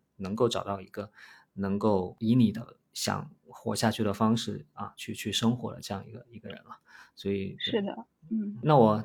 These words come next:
Speaker 1: 再接着问你哈，就是你刚才，
Speaker 2: 哎。
Speaker 1: 我们刚才说到了年轻人的这些困惑呀，那你们做内容的时候，是不是也是有意的去回应这些困惑呢？就是这可能就是一个更具体的，就是比如说在内容选题上面啊，操作上面啊，那你们是，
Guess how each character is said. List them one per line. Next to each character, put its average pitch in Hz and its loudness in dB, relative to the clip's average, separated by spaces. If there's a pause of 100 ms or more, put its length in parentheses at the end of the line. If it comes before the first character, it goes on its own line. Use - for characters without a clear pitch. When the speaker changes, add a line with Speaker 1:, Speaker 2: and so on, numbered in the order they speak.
Speaker 1:
再 143 8
接 151 8
着 151 10
问 151 6
你 101 2
哈， 101 -2
就 113 0
是 110 2
你 113 4
刚 127 4
才， 127 4
Speaker 2:
哎。 120 4
Speaker 1:
我 113 4
们 104 2
刚 117 2
才 123 4
说 123 2
到 131 6
了 107 6 (200)
年 107 0
轻 113 0
人 117 6
的 110 0
这 113 -2
些 113 4
困 127 0
惑 123 2
呀， 110 4 (260)
那 165 2
你 117 4
们 107 4
做 147 6
内 151 4
容 107 4 (360)
的 104 -4
时 104 -6
候， 110 0
是 123 -2
不 127 -4
是 117 2
也 98 -2
是 117 -2
有 98 -2
意 117 2
的 117 2
去 98 -6
回 92 -10
应 120 2
这 156 2
些 143 4
困 135 -4
惑 127 -2
呢？ 117 0
就 117 -4
是 110 -4 (200)
这 - -8
可 - -6
能 101 2
就 120 4
是 123 2
一 - -4
个 123 2
更 135 -2
具 127 0
体 107 -4
的， 98 -6
就 113 -4
是 - -8
比 - -10
如 95 -6
说 113 2 (300)
在 120 2
内 127 6
容 123 10
选 113 4
题 107 4
上 147 2
面 151 2
啊， 135 2
操 135 -4
作 147 2
上 139 0
面 131 2
啊， 120 4
那 117 0
你 110 0
们 98 -4
是， 110 0